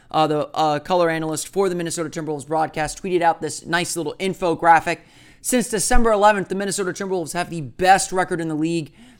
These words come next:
at, I think it's twelve and three, while the Magic have the worst record in the league at just one win. This is a, this is a Minnesota team that is trending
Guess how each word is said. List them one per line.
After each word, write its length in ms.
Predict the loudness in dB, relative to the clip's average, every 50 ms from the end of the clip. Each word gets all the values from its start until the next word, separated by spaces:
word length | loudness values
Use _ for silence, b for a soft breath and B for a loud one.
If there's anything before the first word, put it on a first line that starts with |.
| B _ _ -2
at, 260 | -2 -2 -2 -4 -6 -12
I 60 | -8
think 140 | -8 -6 -6
it's 200 | -6 -6 -6 -10
twelve 480 | -10 -6 0 4 6 6 6 6 4
and 200 | 2 -2 -6 -6
three, 640 | -10 -12 -10 -6 0 2 4 4 4 2 0 -6 -10 b b b b b b b b b 0
while 220 | 8 10 10 10
the 120 | 10 6 0
Magic 840 | -2 2 4 6 6 8 6 6 4 0 -2 -2 -4 -10 -20 -20 -20 -20 -20 -20 _ _ -6
have 220 | -4 -4 -2 -2
the 100 | -4 -4
worst 400 | -2 0 0 0 -2 -4 -4 -2
record 320 | -2 -2 0 0 -2 -2
in 80 | -2 -4
the 80 | -4 -4
league 280 | -4 -4 -6 -6 -8 -6 -4
at 220 | -4 -4 -4 -6
just 240 | -8 -8 -8 -8 -10
one 360 | -10 -8 -8 -8 -8 -10 -10
win. 200 | -10 -10 -10 -10
This 140 | -10 -10 -10
is 140 | -10 -8 -10
a, 100 | -10 -12 _ -6
this 160 | -4 -4 -4
is 100 | -4 -6
a 60 | -4
Minnesota 440 | -4 -2 -2 -4 -4 -4 -4 -6 -6
team 200 | -8 -8 -8 -8
that 100 | -8 -8
is 140 | -10 -12 -12
trending 580 | -14 -10 -8 -6 -4 -4 -2 -2 -4 -4 -6